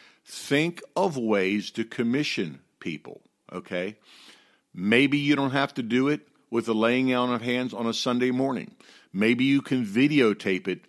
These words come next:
taking place in a small group. Maybe you can jas-, just make reference to it. "Hey, yesterday at our Saturday training, we commissioned five people. Here are their names. Let's give them a hand." In other words, every commission doesn't have to be of the same level,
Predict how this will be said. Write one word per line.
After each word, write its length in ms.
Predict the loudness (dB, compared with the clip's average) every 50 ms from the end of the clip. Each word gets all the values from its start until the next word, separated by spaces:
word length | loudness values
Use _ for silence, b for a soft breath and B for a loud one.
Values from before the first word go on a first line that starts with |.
| b b b b b b
taking 400 | -2 0 0 0 0 -2 -4 -4
place 440 | -2 0 0 2 2 2 2 0 -4
in 180 | -6 -4 -2 -2
a 60 | -2
small 400 | -2 -2 -2 0 2 2 2 0 0
group. 360 | 0 -2 -2 -2 -4 -12 -20 B B B B B B
Maybe 380 | B 0 2 2 2 2 0 -2
you 220 | -2 -2 -4 -4
can 220 | -2 -2 -2 -2 0
jas-, 380 | 2 2 4 2 2 -2 -4 -8 -6
just 360 | -2 0 0 0 0 -2 -2
make 260 | -2 0 0 0 -2 -4
reference 500 | -2 2 2 2 2 2 0 -2 -2 -2 0
to 200 | 0 0 0 0
it. 80 | 0
"Hey, 160 | 0 0 0 0
yesterday 840 | 2 0 0 0 0 -2 -4 -4 -2 0 0 2 0 0 -2 -6 B B B B B B B B
at 120 | -2 2 2
our 120 | 2 2
Saturday 480 | 2 2 4 4 6 6 4 4 2 2
training, 520 | 0 0 0 0 2 2 2 2 2 2
we 160 | 2 2 0
commissioned 580 | 0 0 0 0 0 0 -2 -2 -4 -4 -6 -4
five 320 | -2 -2 0 0 0 -2
people. 380 | -2 -4 -4 -4 -2 -2 -2 -2
Here 160 | 0 0 0
are 40 | 0
their 100 | 0 0
names. 320 | 0 0 0 0 -2 -2
Let's 200 | -2 -4 -4 -2
give 180 | 0 0 0 2
them 140 | 2 0 0
a 60 | -2
hand." 360 | -2 -4 -4 -4 -4 -6 -6
In 120 | -4 -2 0
other 160 | 2 2 4
words, 260 | 4 4 2 2 -2 B B B B B B B B
every 300 | 4 4 6 6 4 4
commission 560 | 2 0 0 2 4 4 2 2 2 2 2
doesn't 260 | 4 2 2 2 0
have 220 | 0 0 0 0 0
to 100 | -2 0
be 160 | 2 2 2
of 120 | 2 2
the 100 | 0 0
same 340 | 0 0 0 0 0 0 2
level, 480 | 2 4 4 2 2 2 0 -2 -4